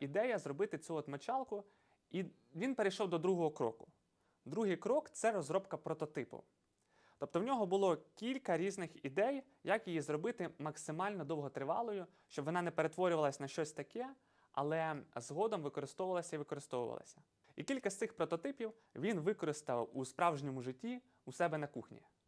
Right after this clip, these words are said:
Після того він побачив, що з тих трьох прототипів один найкращий. І зараз цей засновник, цей творець,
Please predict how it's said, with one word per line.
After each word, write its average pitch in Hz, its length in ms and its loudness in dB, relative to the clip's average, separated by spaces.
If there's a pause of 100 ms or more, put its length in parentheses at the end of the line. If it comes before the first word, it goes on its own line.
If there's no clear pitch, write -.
Після 185 200 2
того 262 260 4
він 233 140 -2
побачив, 202 480 4
що - 180 -2
з 151 100 -6
тих - 340 -2 (260)
трьох 240 280 4
прототипів 254 640 -2 (720)
один 196 560 4 (120)
найкращий. 143 680 -2 (120)
І 151 40 -2
зараз 254 320 6
цей 190 180 2
засновник, 226 640 -4
цей 160 240 -2
творець, 185 580 -2